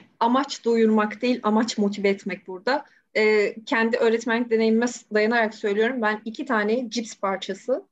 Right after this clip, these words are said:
Doritoslar var yani böyle üçgen, iki cips parçası ve, e, beş, altı tane süt mısır cipsiyle doksan dakika ders yaptığımı biliyorum. Ama, e, şu karıştırılıyor.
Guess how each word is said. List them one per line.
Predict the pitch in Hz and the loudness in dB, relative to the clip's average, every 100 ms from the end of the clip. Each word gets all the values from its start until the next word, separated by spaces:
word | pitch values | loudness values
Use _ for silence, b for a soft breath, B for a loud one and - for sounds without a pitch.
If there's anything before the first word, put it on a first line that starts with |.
| _ | _
Doritoslar | 214 202 202 202 - 226 | 0 2 -4 -4 -2 -2
var | 269 | 2
yani | 262 214 202 | 4 4 0
böyle | 196 202 | -6 -10
üçgen, | 226 - - 196 214 | -10 -8 -4 -4 -4
iki | 240 285 262 | -8 -4 -4
cips | 220 254 - | -4 -8 -8
parçası | 240 202 190 202 196 339 392 _ _ _ _ - | -6 -6 -4 -10 -10 -16 -18 _ _ _ _ -2
ve, | 262 269 - | 0 0 4
e, | 226 226 220 240 | 6 6 6 2
beş, | 302 - - | -2 -2 -2
altı | 240 285 | -2 -2
tane | 277 233 220 285 | -4 -2 -2 -6
süt | - 269 247 | -10 -12 -10
mısır | 240 277 220 | -10 -8 -6
cipsiyle | 247 - - 262 226 277 _ _ | -6 -8 -14 -6 -4 -4 _ _
doksan | 226 226 294 262 | -6 -4 -4 -2
dakika | 226 - 220 | -4 -6 -4
ders | 208 208 | -2 -4
yaptığımı | 202 196 196 196 190 | -8 -8 -16 -20 -20
biliyorum. | 180 - 202 _ _ _ _ _ _ _ _ _ | -20 -20 _ _ _ _ _ _ _ _ _ _
Ama, | 277 339 320 - _ _ 226 | -2 0 -4 -8 _ _ 0
e, | 233 220 - | 0 0 -4
şu | - 262 | -12 -4
karıştırılıyor. | 269 240 - 240 233 226 202 | -2 -2 -4 -4 -2 2 2